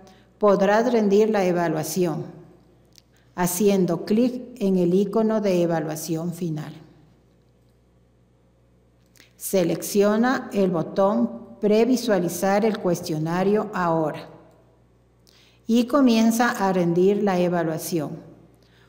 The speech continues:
Una vez terminada la evaluación, doy clic en el botón Enviar todo y terminar.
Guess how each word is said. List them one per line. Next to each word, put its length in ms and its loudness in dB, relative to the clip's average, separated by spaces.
Una 300 4
vez 300 2
terminada 760 2
la 140 0
evaluación, 1040 0
doy 280 4
clic 420 -2
en 180 0
el 140 2
botón 640 -2
Enviar 880 2
todo 720 2
y 120 -2
terminar. 880 0